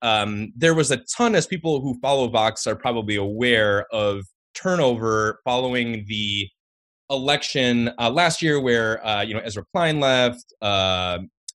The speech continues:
Matthew Iglesias left, uh, Laura McGann, who was the political editor there, political editor there, left. And so, uh, you know, there was kind of new editorial leadership that was coming in,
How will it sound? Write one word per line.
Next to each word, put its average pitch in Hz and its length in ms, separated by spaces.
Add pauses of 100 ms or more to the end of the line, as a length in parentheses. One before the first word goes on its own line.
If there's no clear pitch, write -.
(140)
Matthew 123 400
Iglesias 131 680
left, 117 680
uh, 95 220
Laura 123 220
McGann, 113 260
who 113 80
was 107 160
the 98 80
political 110 380
editor 104 240
there, 101 160 (340)
political 151 420
editor 107 300
there, 98 220
left. 92 520
And 104 220
so, 107 460 (500)
uh, 123 60
you 147 180
know, 143 60
there 147 100
was 143 120
kind 196 120
of 170 60
new 190 160
editorial 170 480
leadership 165 600
that 110 140
was 117 120
coming 123 480
in, 208 420